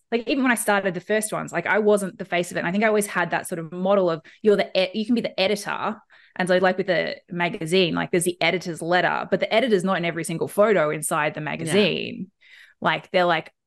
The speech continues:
Speaker 1: "I helped you to direct and create this, but it's not the, you know,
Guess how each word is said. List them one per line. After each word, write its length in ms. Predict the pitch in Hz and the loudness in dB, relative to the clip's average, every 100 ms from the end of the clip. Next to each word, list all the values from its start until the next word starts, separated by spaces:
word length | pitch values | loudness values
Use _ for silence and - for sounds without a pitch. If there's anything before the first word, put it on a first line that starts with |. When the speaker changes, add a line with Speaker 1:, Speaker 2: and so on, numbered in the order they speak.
| _ | _
Speaker 1:
"I 160 | 185 233 | 0 2
helped 320 | 247 202 196 | 2 -2 -2
you 160 | 180 - | -6 -4
to 140 | 175 | -6
direct 400 | 165 165 202 - | -4 -2 -4 -6
and 140 | 160 | -8
create 460 | 156 170 165 202 - | -6 -2 2 2 0
this, 480 | - - 127 - - _ _ _ _ - | -4 -6 -8 -8 -12 _ _ _ _ -2
but 220 | 175 156 - _ _ | 0 0 -4 _ _
it's 240 | 196 180 - | -4 -4 -2
not 380 | 180 175 - | -2 -2 -2
the, 480 | 175 165 - - 175 - _ - | -2 0 0 -2 -6 -10 _ -6
you 140 | 170 | -4
know, 240 | 156 - | -4 -8